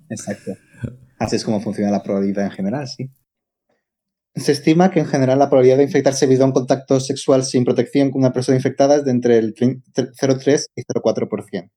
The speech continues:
por cada, por cada contacto. Sin embargo, esta probabilidad es hasta diez veces mayor en caso de sexo anal receptivo,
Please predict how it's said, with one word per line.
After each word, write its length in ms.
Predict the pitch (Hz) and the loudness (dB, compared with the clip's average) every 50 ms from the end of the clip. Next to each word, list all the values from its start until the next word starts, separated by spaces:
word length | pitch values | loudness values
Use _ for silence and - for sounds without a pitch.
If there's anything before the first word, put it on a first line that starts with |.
| _ _ _ _ _ _ _ _ _ | _ _ _ _ _ _ _ _ _
por 280 | - 120 113 110 104 - | 0 2 2 2 0 -4
cada, 220 | - 98 95 95 - - - _ _ - | -4 -4 -4 -4 -8 -10 -20 _ _ -14
por 140 | 110 104 | -12 -10
cada 240 | - 104 98 95 95 | -6 -4 -4 -4 -4
contacto. 480 | - 98 92 90 87 - - - - _ _ _ _ _ _ _ _ _ _ _ _ _ _ _ _ _ _ _ - _ _ _ _ _ - | -4 -6 -6 -6 -8 -12 -16 -20 -20 _ _ _ _ _ _ _ _ _ _ _ _ _ _ _ _ _ _ _ -20 _ _ _ _ _ -10
Sin 160 | - - 143 135 | -4 0 2 4
embargo, 300 | 135 131 143 156 151 151 | 4 4 2 2 2 0
esta 160 | 151 - 151 | 0 0 -2
probabilidad 300 | 143 139 139 139 143 143 | 0 2 4 4 4 4
es 120 | 143 - | 2 -2
hasta 240 | 135 - - 131 120 | -6 -4 -2 -2 2
diez 200 | 123 127 127 131 | 4 2 2 2
veces 260 | 139 135 139 131 131 | 2 0 0 -2 -2
mayor 280 | 135 127 127 135 131 131 | -2 0 0 2 2 2
en 80 | 123 | 0
caso 340 | 120 117 107 - - 123 120 | 0 -2 -4 -2 -2 -2 -2
de 120 | 113 110 101 | -2 -4 -8
sexo 280 | - - - - 120 | -8 -10 -8 -6 -6
anal 420 | 110 107 107 110 107 107 104 104 101 | -4 -4 -4 -6 -6 -6 -8 -8 -10
receptivo, 580 | 113 101 - 117 - 139 127 107 92 - _ | -12 -12 -12 -10 -4 -4 -2 -2 -4 -6 _